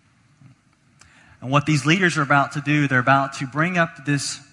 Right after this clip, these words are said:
passage in the Old Testament that you may not be familiar with. We're not gonna look at it today, but it's a passage from Deuteronomy chapter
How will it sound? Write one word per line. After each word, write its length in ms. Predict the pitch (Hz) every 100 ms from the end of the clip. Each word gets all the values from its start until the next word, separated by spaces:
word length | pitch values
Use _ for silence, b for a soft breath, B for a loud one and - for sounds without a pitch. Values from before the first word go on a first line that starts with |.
| _
passage 580 | - - 180 180 - 156
in 60 | 151
the 160 | 139
Old 200 | 143 135
Testament 540 | - 147 143 120 113 123 B B B
that 160 | 139 135
you 60 |
may 140 | 131 131
not 160 | 110
be 80 | 120
familiar 360 | - 117 117 117
with. 200 | 127 139
We're 80 |
not 160 | 147 135
gonna 160 | 120 113
look 180 | 120
at 160 | 120 104
it 120 | 101
today, 340 | - 110 107 110
but 140 | 120
it's 200 | 120 - B B -
a 60 |
passage 440 | 131 160 180 165 151
from 340 | 151 139 131
Deuteronomy 840 | 151 180 185 165 147 147 151 151 147
chapter 680 | - 151 131 - 147 135